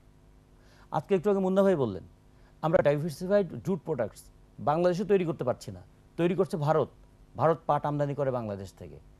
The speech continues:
তাহলে ভবিষ্যতে আজকে যে পঁচিশটা কারখানা আছে, এগুলো বন্ধ হবে এই কারণে যে ভারতের বাজারটাকে স্থায়ী করার জন্য অথবা শ-, শক্তিশালী করার জন্য। আমরা যদি মনে করি এটা একটা সুদূরপ্রসারী ষ-, ষড়যন্ত্র আছে। ক্রিসেন্ট জুট মিলে আমি কয়দিন আগে গিয়ে ঘুরে আসলাম,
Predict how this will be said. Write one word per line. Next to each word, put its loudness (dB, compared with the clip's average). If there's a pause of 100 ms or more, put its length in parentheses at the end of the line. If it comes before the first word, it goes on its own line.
(360)
তাহলে 2
ভবিষ্যতে 0
আজকে -2
যে 2
পঁচিশটা -4
কারখানা 0
আছে, -2
এগুলো 2
বন্ধ 0
হবে 2
এই 2
কারণে 4 (300)
যে -2
ভারতের 0
বাজারটাকে -2 (260)
স্থায়ী -4
করার 0
জন্য -4
অথবা -6
শ-, -12
শক্তিশালী -8
করার -12
জন্য। -14 (300)
আমরা -2
যদি 0
মনে 0
করি 0
এটা -2
একটা -8
সুদূরপ্রসারী -6
ষ-, -14
ষড়যন্ত্র -6
আছে। -8 (540)
ক্রিসেন্ট 0
জুট -4
মিলে 2
আমি 2
কয়দিন 0
আগে -8 (240)
গিয়ে -10
ঘুরে -14
আসলাম, -14